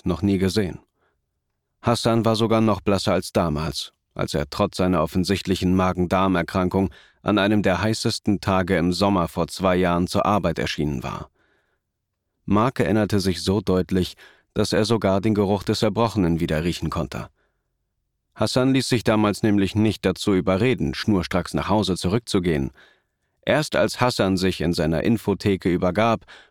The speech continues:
räumte er das Feld und sah ein, dass er zu Hause besser aufgehoben war. Mark hatte infolgedessen das Vergnügen, sämtliche Spuren wegzuputzen und hätte sich danach am liebsten auch krank gemeldet.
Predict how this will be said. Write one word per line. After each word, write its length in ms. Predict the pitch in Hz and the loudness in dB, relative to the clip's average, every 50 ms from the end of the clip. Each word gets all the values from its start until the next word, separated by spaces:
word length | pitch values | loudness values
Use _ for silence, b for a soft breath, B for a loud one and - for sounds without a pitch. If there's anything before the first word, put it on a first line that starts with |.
| B _ - | B _ -4
räumte 320 | - 113 135 135 127 - 127 | -2 0 0 0 0 2 2
er 120 | 98 95 | 2 2
das 220 | 90 87 87 - - | 2 2 -2 -2 -4
Feld 360 | - - 101 101 117 - - | -2 0 0 0 0 0 0
und 140 | - 117 107 | -2 0 0
sah 180 | - 120 113 101 | 2 0 2 2
ein, 440 | - 87 95 92 90 107 123 123 | 2 0 0 0 0 0 -2 -2
dass 200 | - 131 127 - | -4 -4 -4 -2
er 100 | 117 110 | -4 -4
zu 180 | - - 131 110 | -2 -2 -2 0
Hause 300 | 95 101 104 95 120 120 | 0 0 0 0 0 -2
besser 400 | - - 107 101 - - 82 - | -2 -2 -2 -2 0 -2 -2 -2
aufgehoben 540 | - - - - - 80 82 80 - 76 69 | -2 -4 -4 -4 -2 -2 -2 -2 -2 -4 -4
war. 260 | 78 71 58 - - - _ _ _ _ _ _ _ _ _ _ _ _ _ _ _ _ _ _ _ _ _ _ _ | -4 -4 -6 -8 -10 -16 _ _ _ _ _ _ _ _ _ _ _ _ _ _ _ _ _ _ _ _ _ _ _
Mark 380 | - - 107 104 98 95 90 - | -2 0 2 2 2 2 0 0
hatte 180 | 107 104 - 113 | -2 0 2 0
infolgedessen 680 | 98 98 - - 107 101 104 98 95 95 92 - 113 104 | 0 0 0 0 0 2 2 2 2 0 0 0 0 0
das 160 | 104 98 - | 0 0 0
Vergnügen, 580 | - 113 98 104 107 107 107 104 107 104 101 - | -2 -2 0 2 2 2 2 2 2 2 2 0
sämtliche 560 | - 101 123 143 156 - - 123 - - 90 | 0 0 0 0 0 -2 -4 -4 -2 -2 -2
Spuren 580 | 87 - - - 120 131 123 95 98 95 90 80 | -2 -4 -4 0 0 2 2 2 2 2 2 2
wegzuputzen 840 | 104 107 - - - - 90 78 - 98 85 - - - 98 92 80 B B B B B B B | 0 -2 -4 -4 -4 -4 -4 -2 -2 -4 -4 -2 -2 0 0 0 0 B B B B B B B
und 180 | - - 117 107 | -4 -2 0 0
hätte 200 | 120 123 - 107 | 0 0 0 0
sich 160 | 95 107 101 | 0 0 0
danach 420 | - 117 107 98 90 85 95 - - | 2 2 2 2 2 0 0 0 0
am 140 | 117 113 | 2 2
liebsten 340 | 107 107 95 - - - 120 | 2 2 0 -2 -2 -2 0
auch 240 | 104 92 92 80 - | 2 2 0 0 -2
krank 220 | - - 78 71 | -4 -4 -4 -2
gemeldet. 520 | - 78 67 64 62 57 65 - - - | -2 -2 -2 -2 -2 -4 -6 -10 -12 -16